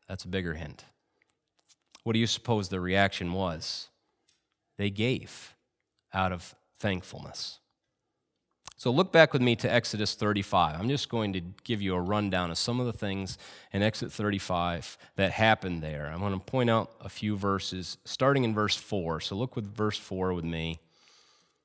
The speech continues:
Moses said to all the congregation of the people of Israel, "This is the thing that the Lord has commanded. Take from among you a contribution to the Lord. Whoever is of a generous heart,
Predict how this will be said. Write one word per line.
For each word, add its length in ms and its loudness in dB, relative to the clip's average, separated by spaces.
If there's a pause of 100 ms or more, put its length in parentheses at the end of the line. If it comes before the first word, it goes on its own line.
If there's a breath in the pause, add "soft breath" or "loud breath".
(720)
Moses 320 10
said 300 6
to 80 2
all 260 10
the 80 4
congregation 920 6 (460 soft breath)
of 140 2
the 80 2
people 340 6
of 100 4
Israel, 600 4
"This 320 2
is 140 -4
the 80 -2
thing 320 6
that 120 2
the 80 -4
Lord 360 4
has 160 -4
commanded. 640 4 (360 loud breath)
Take 280 8
from 180 4
among 320 8
you 180 6
a 60 4
contribution 920 4
to 160 -4
the 120 2
Lord. 440 2 (160)
Whoever 420 8
is 200 4
of 260 4
a 100 0
generous 760 4
heart, 500 -4